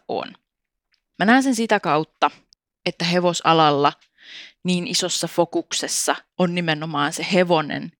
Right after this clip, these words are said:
ja hevosen eteen tehtävä toiminta niin, että itse asiassa se ihmisen olemus ei ole niin olennaista,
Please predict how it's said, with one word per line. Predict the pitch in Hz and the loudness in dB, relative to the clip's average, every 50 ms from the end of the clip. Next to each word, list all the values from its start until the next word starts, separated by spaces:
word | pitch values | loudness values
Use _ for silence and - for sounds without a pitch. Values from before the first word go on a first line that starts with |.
| _ _ - | _ _ -6
ja | - 165 | -4 -2
hevosen | 175 170 165 170 160 160 - 160 147 - | 0 0 2 2 0 0 -2 -6 -6 -4
eteen | 175 175 - 180 160 151 160 - | -4 -2 0 0 0 0 0 -2
tehtävä | - 160 - - - 151 160 160 | -6 -8 -8 -8 -8 -6 -6 -4
toiminta | - 170 170 170 170 160 156 151 151 143 - 139 151 | -2 0 0 2 0 0 -2 -6 -8 -4 -2 -2 -2
niin, | 165 175 185 190 185 185 180 170 - - - - - - - - | -2 -2 -2 -2 -2 -2 -4 -6 -10 -12 -10 -10 -8 -8 -6 -2
että | - 175 170 - 160 147 | -2 -2 0 0 0 -2
itse | 160 - - 165 | -2 -2 -4 -6
asiassa | 160 - | -4 -2
se | - - | -2 -2
ihmisen | - 202 180 - 190 175 - - 143 143 147 - _ _ - | -2 -4 -6 -6 -8 -6 -4 -4 -4 -4 -6 -10 _ _ 0
olemus | 175 196 190 175 156 160 151 143 147 - - - - - - | 2 4 6 6 4 4 2 -2 -8 -8 -8 -8 -8 -4 2
ei | 185 185 170 170 | 2 4 4 4
ole | 165 | 0
niin | 165 165 - - | -4 -6 -2 2
olennaista, | 190 190 185 175 165 147 139 131 143 - - - - - | 4 4 4 4 2 -2 -4 -6 -6 -6 -6 -6 -8 -8